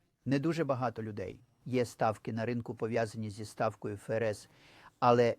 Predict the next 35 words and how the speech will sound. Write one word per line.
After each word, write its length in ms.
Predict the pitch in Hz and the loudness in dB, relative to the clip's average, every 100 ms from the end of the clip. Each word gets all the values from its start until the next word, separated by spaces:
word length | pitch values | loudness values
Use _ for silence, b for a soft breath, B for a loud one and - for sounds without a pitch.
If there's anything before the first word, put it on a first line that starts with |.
| - | -6
більшість 600 | 110 143 131 - 110 - | 0 4 4 0 -10 -6
корпоративних 800 | 120 - 117 110 120 107 104 - | -6 -4 -4 -4 -4 -6 -6 -8
позик 580 | - 113 104 110 - - _ - | -2 0 0 -6 -10 -20 _ -4
не 260 | 113 117 | 0 0
за 160 | 104 107 | 0 -4
нею. 380 | 104 98 104 123 _ _ _ _ - | -4 -6 -8 -12 _ _ _ _ -6
Можливо, 380 | 117 110 120 120 | -4 -2 -2 0
на 100 | 117 | 0
них 240 | 123 - | 0 -2
навіть 280 | 117 113 110 | -4 -4 -4
не 60 | 110 | -6
впливає 500 | - 113 117 117 110 | -2 0 2 4 2
безпосередньо 680 | 110 - 110 - 113 107 101 | -2 -6 -8 -2 -2 -2 -6
ставка 360 | - 104 - | -6 -8 -8
Ф 140 | 107 113 | -8 -4
Р 100 | 107 | -4
С. 260 | 98 - _ _ _ _ _ | -6 -10 _ _ _ _ _
Тож 340 | - 143 120 - | 2 4 2 -6
ви 180 | 123 143 | 0 2
питаєте, 520 | 147 127 120 110 113 | 2 2 2 2 -2
чому 300 | 110 127 113 | -4 -2 -2
це 160 | 107 117 | -4 -4
важливо? 520 | 110 110 113 123 208 - _ | -4 -2 -2 -2 -4 -10 _
Зрештою, 600 | - 120 131 127 135 117 | -6 2 2 2 -2 -4
ставка 440 | 110 - 120 113 113 | -4 0 2 2 -4
Ф 140 | - | -2
Р 120 | 113 | 0
С 240 | 120 110 - | 0 0 -2
важлива, 480 | 110 107 120 110 107 | -4 0 0 2 0
бо 200 | 113 110 | 0 0
може 280 | 113 113 | 0 -2
впливати 580 | 113 - 113 107 110 123 | -4 -2 0 2 0 -2
на 120 | 110 | -4
ринок 300 | 113 110 107 | -2 -4 -6
облігацій. 680 | 113 110 107 98 - - - | -8 -6 -6 -6 -10 -14 -16